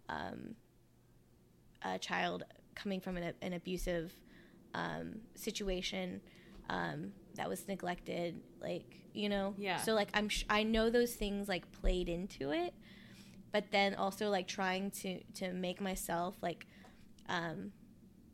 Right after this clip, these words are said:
Speaker 1: like, learn to love myself as, like,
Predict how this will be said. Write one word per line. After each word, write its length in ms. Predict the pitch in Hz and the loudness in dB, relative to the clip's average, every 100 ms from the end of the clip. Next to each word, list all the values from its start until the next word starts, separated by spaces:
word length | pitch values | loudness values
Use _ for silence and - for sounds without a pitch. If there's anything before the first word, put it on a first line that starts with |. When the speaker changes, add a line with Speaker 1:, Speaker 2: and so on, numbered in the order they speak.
| - - - - - - - - - - | -20 -20 -20 -20 -20 -20 -20 -20 -20 -12
Speaker 1:
like, 140 | - 190 | -6 -4
learn 340 | 196 190 196 214 | 0 4 4 2
to 100 | - | 0
love 180 | 170 180 | 0 2
myself 580 | 196 208 214 208 214 220 - | 0 -2 -2 -2 -2 -6 -2
as, 300 | 185 190 - | 0 0 -2
like, 200 | 185 160 | -2 -2